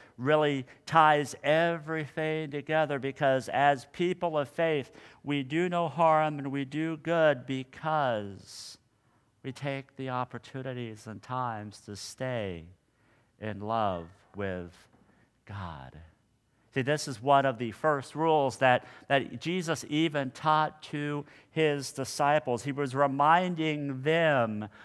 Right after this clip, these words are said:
of the rules that were set aside for them back in Deuteronomy, in Matthew twenty-two, when he reminded him that we are to love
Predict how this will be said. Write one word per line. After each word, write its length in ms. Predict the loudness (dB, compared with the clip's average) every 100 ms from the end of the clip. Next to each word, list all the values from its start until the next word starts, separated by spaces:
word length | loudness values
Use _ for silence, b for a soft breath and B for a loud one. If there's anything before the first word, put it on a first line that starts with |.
| B
of 160 | 4 4
the 120 | 0
rules 400 | 2 2 2 4
that 180 | 4 4
were 220 | 0 -2
set 300 | -2 4 4
aside 560 | 2 2 6 6 6 2
for 100 | -2
them 240 | 0 0
back 380 | 2 4 4 0
in 220 | -4 -4
Deuteronomy, 920 | -4 -2 -2 -2 2 4 4 2 -4
in 100 | -2
Matthew 360 | 4 4 4 -8
twenty-two, 760 | -4 -2 -2 -4 -2 0 -2 -4 B B
when 140 | -4 -2
he 160 | 0
reminded 580 | 2 2 4 2 2 -2
him 220 | -2 -2
that 200 | -2 -6
we 360 | -6 -6 -6 -6 -2
are 600 | 2 4 4 2 -2 -10 b b b
to 160 | -8 -6
love 600 | -4 0 2 4 0 -4